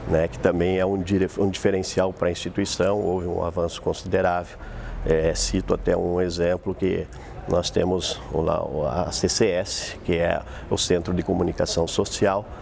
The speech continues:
né, onde divulga todo o trabalho feito pela Polícia Militar. A Polícia Militar é um dos organismos que tá presente em todos os duzentos e noventa e cinco municípios.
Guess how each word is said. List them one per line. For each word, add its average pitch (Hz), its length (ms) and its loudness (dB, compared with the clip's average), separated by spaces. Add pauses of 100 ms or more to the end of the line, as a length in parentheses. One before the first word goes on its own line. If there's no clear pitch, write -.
(280)
né, 87 220 4
onde 90 640 2
divulga 107 680 2 (160)
todo 156 200 2
o - 20 0
trabalho 117 380 2
feito 139 360 0
pela 101 200 0
Polícia 98 340 0
Militar. 85 380 2 (300)
A - 40 -12
Polícia 101 260 4
Militar 135 420 2
é 185 80 4
um 175 140 2
dos 135 200 2
organismos 113 440 4
que - 80 -14
tá 120 140 2
presente 107 400 0
em 107 60 -4
todos 104 380 0
os 104 160 -2
duzentos 104 580 4
e 107 60 2
noventa 98 320 2
e 104 40 0
cinco 95 240 -2
municípios. 123 600 0